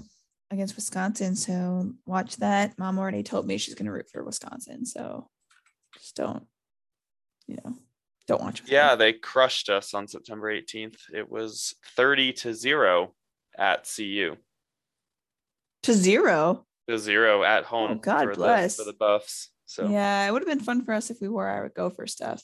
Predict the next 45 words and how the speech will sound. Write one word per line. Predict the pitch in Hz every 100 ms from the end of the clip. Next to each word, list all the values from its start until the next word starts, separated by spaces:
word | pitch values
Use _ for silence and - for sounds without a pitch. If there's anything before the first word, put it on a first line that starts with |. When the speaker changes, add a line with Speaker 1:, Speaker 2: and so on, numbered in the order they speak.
| -
Speaker 1:
but, | - -
uh, | - - -
Speaker 2:
That, | 147 - -
you | 180 220
did | 269
Speaker 1:
it's | 233
Speaker 2:
wanna | 220 185
Speaker 1:
tough |
Speaker 2:
go | 170
to |
Speaker 1:
to | 139
Speaker 2:
that | 110
Speaker 1:
watch. | 90
Speaker 2:
game | 113 110 110
too, | - 117
I |
remember, | 107 101 101 101 101
'cause | - 110
you | 120
were | 123
in | 98
Speaker 1:
Mm-hmm. |
Speaker 2:
town | - 110 104 104 104 _ -
and | 107 104 104 262
Speaker 1:
Yeah, | 254 247
and |
I | 247
kinda | 311 349
Speaker 2:
I | 339
Speaker 1:
regret | 220 208
not | 180 180 -
going | 190 190 196 190
because | 185 - 185 175 170 170 - - - 170
Speaker 2:
Well, | 190
Speaker 1:
they | 185
had, | 214 160
Speaker 2:
now | 165
Speaker 1:
the | 196
Speaker 2:
you |
Speaker 1:
last | 190 220 226
Speaker 2:
don't. |
Speaker 1:
time | 262
they | 240 233
had | 220 214
played | - 185 185 190